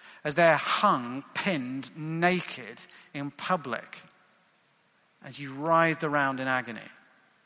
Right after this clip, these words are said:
It was shame and it was pain and it was always death. But the key to what he means is in the second half of verse thirty-four.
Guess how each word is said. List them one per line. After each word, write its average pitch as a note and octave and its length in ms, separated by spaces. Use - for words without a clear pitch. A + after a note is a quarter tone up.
It D3 120
was C#3 120
shame G3 640
and E3 80
it C#3 100
was C#3 180
pain A#2+ 500
and B2 100
it C3+ 100
was C3+ 160
always B2 480
death. - 460
But F3+ 120
the F#3 100
key A#3 360
to F3 100
what D#3+ 120
he D3 80
means C#3 320
is A#2+ 140
in D3+ 120
the D3 60
second F3+ 440
half B2 280
of B2 100
verse B2+ 260
thirty-four. B2+ 800